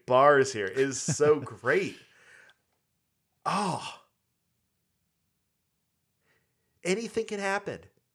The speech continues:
Speaker 1: You're not gonna, you're not, you're not, check out the big brain on Jeremy, but he's not gonna be able to think his way out of all of this.
Speaker 2: Mm-hmm.
Speaker 1: At some point, he's just gonna have to radiate. That's the lesson.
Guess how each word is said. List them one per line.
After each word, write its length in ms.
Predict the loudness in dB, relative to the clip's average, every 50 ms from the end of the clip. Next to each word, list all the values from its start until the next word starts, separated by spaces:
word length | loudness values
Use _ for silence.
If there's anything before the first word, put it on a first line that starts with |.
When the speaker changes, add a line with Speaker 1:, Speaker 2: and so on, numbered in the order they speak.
| _ _ _ _ _ _ _ _ _ _ _ _ _ _ _ _ _ _ -10
Speaker 1:
You're 160 | -6 -4 -4
not 180 | -2 -4 -4 -4
gonna, 300 | -4 -2 -2 -2 -4 -4 -6
you're 120 | -6 -6
not, 180 | -6 -6 -6 -8
you're 100 | -8 -8
not, 260 | -8 -8 -8 -10 -12 _ -20 -20 -20 _ _ _ -20 -20 -20 -20 -20 -12
check 200 | -10 -8 -8 -6
out 160 | -8 -8 -10
the 80 | -12
big 240 | -10 -10 -10 -10 -8
brain 280 | -6 -6 -4 -4 -4 -6
on 120 | -8 -10
Jeremy, 320 | -8 -8 -6 -6 -6 -8 -8
but 140 | -10 -10
he's 220 | -10 -12 -14 -14 -12
not 380 | -6 -2 -2 -2 -2 -4 -6
gonna 200 | -8 -10 -8 -8
be 220 | -10 -8 -6 -4 -4
able 180 | -4 -4 -6 -8
to 140 | -8 -10 -12
think 340 | -10 -10 -10 -10 -10 -12
his 220 | -16 -18 -18 -14 -10
way 240 | -8 -6 -6 -6 -6
out 200 | -6 -8 -8 -8
of 100 | -10 -12
all 160 | -14 -14 -14
of 120 | -16 -18 -20 -18
this. 220 | -14 -14 -12 -12 -10
Speaker 2:
Mm-hmm. 220 | -10 -10 -10 -10 -10 -14 _ _ _ _ _ _ _ -20
Speaker 1:
At 140 | -20 -20
some 300 | -18 -10 -8 -6 -6 -6
point, 340 | -8 -14 -16 -14 -14 -14 -16 -18
he's 120 | -20 -20
just 260 | -16 -14 -16 -16 -14 -16
gonna 140 | -18 -14
have 200 | -14 -14 -14 -14
to 100 | -16 -16 -14 -12
radiate. 460 | -12 -12 -12 -14 -16 -20 -20 -20 -20 _ _ _ _ _ _ _ _ _ _ _ _ _ _ _ _ _ _ _ _ _ _ _ _ _ -20 _ _
That's 280 | -18 -18 -18 -16 -14 -12
the 100 | -10 -10
lesson. 440 | -8 -8 -10 -10 -10 -12 -14 -16